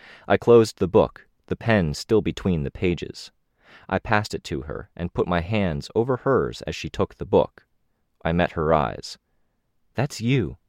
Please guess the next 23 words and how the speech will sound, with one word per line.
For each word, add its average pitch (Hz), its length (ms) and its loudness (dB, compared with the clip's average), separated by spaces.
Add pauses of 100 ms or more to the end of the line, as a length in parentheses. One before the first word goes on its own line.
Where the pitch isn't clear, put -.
(320)
That's - 280 -2
your 120 200 2
power." 110 480 -2 (880)
Pretty 180 160 2
much 156 220 0
what 131 120 4
I 104 100 4
wrote, 98 400 2 (120)
but - 280 -2 (160)
I 110 100 -4
wanted 139 280 0
to 120 80 -4
say 117 240 2
it - 120 0
too. 78 340 0 (1000)
As 92 140 0
I 85 80 4
moved 98 320 2
my 85 120 2
hands 85 360 0
away 80 240 0
from 73 200 -6
hers, 82 460 0